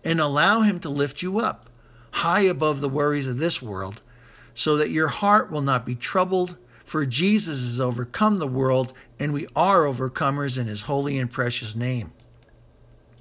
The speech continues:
We must go forth with a voice of singing to declare, even to the end of the earth, "The Lord has redeemed us." He may lead you through the deserts, but you shall not thirst,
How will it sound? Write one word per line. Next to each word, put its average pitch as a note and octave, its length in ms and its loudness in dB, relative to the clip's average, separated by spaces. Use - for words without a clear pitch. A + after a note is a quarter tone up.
We D3+ 140 -2
must D3+ 240 0
go D3 160 0
forth F#3 420 0
with C#3+ 140 0
a C3 60 2
voice D#3 360 2
of B2 120 -4
singing G3 500 0
to C3+ 100 -8
declare, F3 720 0
even G3 340 4
to D3 120 -6
the C#3 200 0
end C3+ 120 -2
of B2 120 -2
the C3+ 140 0
earth, D#3+ 340 0
"The C#3 100 -4
Lord F3+ 460 2
has D#3+ 240 -2
redeemed E3+ 500 0
us." - 360 -4
He - 140 -4
may D3 180 0
lead E3 380 0
you F#3+ 120 2
through D#3+ 200 -2
the C3 100 -2
deserts, F3 640 0
but E3+ 220 0
you E3 100 2
shall D3 240 0
not C#3 280 -2
thirst, C3 500 -2